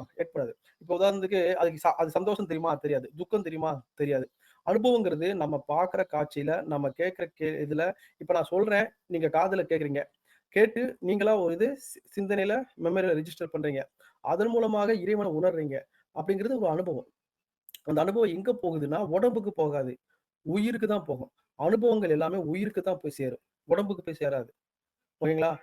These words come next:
அப்போ இத கோ-, நம்ம கோமா எக்ஸாம்பிள் எடுத்துக்கிட்டோம்னா, உடம்பு வேலை செய்யுது. ஆனா, அதுக்கு அனுபவம் ஏற்படுதா? கிடையாது.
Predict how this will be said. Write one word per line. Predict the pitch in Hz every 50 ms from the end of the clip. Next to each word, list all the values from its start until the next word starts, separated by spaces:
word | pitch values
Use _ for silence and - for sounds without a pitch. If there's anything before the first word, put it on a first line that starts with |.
| _ _ _ _ -
அப்போ | 156 160 - 165 160 175 185 - - _ _ _ _ -
இத | - 156 160
கோ-, | 151 - 180 180 180
நம்ம | 170 175 170 165
கோமா | 160 180 190 202 214 208
எக்ஸாம்பிள் | 185 160 156 190 185 190
எடுத்துக்கிட்டோம்னா, | 175 160 147 156 143 139 131 143 170 202
உடம்பு | 156 151 160 202 226 233
வேலை | 214 196 175 151
செய்யுது. | 143 135 123 123 139 160 208 220
ஆனா, | 190 175 180
அதுக்கு | 185 175 175 170
அனுபவம் | 170 202 202 214 208
ஏற்படுதா? | 190 175 - 170 165 165 180 180
கிடையாது. | 180 151 147 135 127